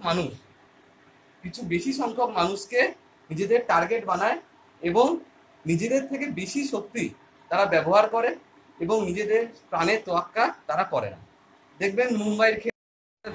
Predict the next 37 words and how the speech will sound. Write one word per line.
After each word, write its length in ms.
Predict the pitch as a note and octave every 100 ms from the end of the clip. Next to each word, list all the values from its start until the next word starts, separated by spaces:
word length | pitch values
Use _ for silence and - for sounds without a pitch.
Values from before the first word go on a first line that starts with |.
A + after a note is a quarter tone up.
| C#3
ভয় 280 | D3+ - E3
জিনিসটা 420 | F3+ - G3+ - - - B2+
ঢুকে 200 | C#3 D3
যায়। 180 | - - - - - - - - - - -
যে 100 | G3
একটা 160 | A3 A3+
ছোট 220 | - A3 A#3+ A#3 - - F3
ইয়ে 140 | G#3+
বলি, 280 | G3 D#3 - - - -
হয়তো 240 | G#3+ A#3
ওই 160 | A#3 A#3
যে 360 | G#3+ A3 A3+ - -
যেটা 180 | F#3+ G3+
আমাদের 240 | G3+ G#3
আতঙ্ক 300 | F3+ G#3 G#3
হামলা 300 | G#3+ F3 G3
হয়েছিল, 340 | G3+ F#3+ F3+ E3+
যেটা 340 | E3+ E3+ E3 -
ফুল 140 | F3+
বানাতো, 300 | F3+ F3+ F#3
যেটা 180 | F3 E3+
হলো 160 | F3 E3+
মুম্বাইতে 400 | E3 F3 F3+ F#3
হলো, 300 | D#3 C#3+ - - - -
ঠিক 120 | A3+
আছে, 200 | B3 B2+ - - - _ - -
তার 140 | G3 G#3 -
থেকে 160 | D4
বেশি 300 | C4 G3 C#4
সংখ্যক 380 | C4 B3 B3 A3+
লোক 260 | G3 F3 - - - _
আমাদের 460 | E3 F#3+ G3 A#3+ D4 - -
খালি 160 | A3+
road 240 | G#3 F3+ G#3
অ্যাক্সিডেন্টে 500 | G#3 - G#3 G3+ F3+
মারা 200 | B2 G#2
যায়। 140 | F#2+